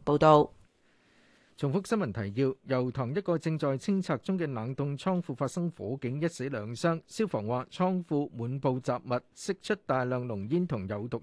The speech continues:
Speaker 2: 氣體。內地疫情防控專家團繼續喺本港嘅考察行程。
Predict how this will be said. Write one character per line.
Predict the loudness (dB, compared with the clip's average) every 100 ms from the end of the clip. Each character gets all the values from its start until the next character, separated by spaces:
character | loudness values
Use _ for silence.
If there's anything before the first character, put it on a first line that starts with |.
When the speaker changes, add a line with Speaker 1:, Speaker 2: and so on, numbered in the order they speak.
| -4
Speaker 2:
氣 | -6 -6
體。 | -8 -8 -12 -20 _ -20 -20 -2
內 | 2 4
地 | 4
疫 | 2
情 | -2 -4 -4
防 | -2
控 | -2 -2
專 | -2 0
家 | 0
團 | 0 -4 -2
繼 | 0
續 | 0 -2 -4
喺 | -4
本 | -2 -2
港 | -2
嘅 | -2
考 | -2 -4
察 | -2 -4
行 | -2 -6 -6
程。 | -4 -6 -6